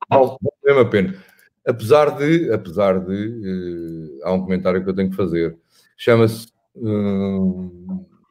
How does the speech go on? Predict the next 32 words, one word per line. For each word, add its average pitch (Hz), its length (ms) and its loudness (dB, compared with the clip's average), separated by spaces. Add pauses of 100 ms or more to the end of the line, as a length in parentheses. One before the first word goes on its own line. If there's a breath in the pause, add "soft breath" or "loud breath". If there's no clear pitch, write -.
(300)
covid 175 640 2 (460)
dezanove, 117 600 2 (140)
dúvidas 139 520 -4
respondidas 120 540 -4
por 120 240 -12
profissionais 113 500 -4
de - 100 -18
saúde. 78 380 -6
É 92 60 -10
extraordinário, 87 560 -6
é 85 80 -10
muito 101 200 -4
bom. 78 180 -8 (680 loud breath)
Epá, 120 320 2
tem 127 280 4
perguntas 127 480 0
que - 120 0
às 101 140 4
vezes, 110 320 0
pá, 98 260 -4
eu, 95 440 -2 (140)
eh, 95 40 -8
hoje 107 260 2
estava-me 110 340 2
a 101 40 0
rir, 107 200 -2 (140)
tava, 110 240 0 (220)
tive 101 200 -6
que - 120 -10
ir 92 280 -2
acordar 92 340 0
o 87 260 -4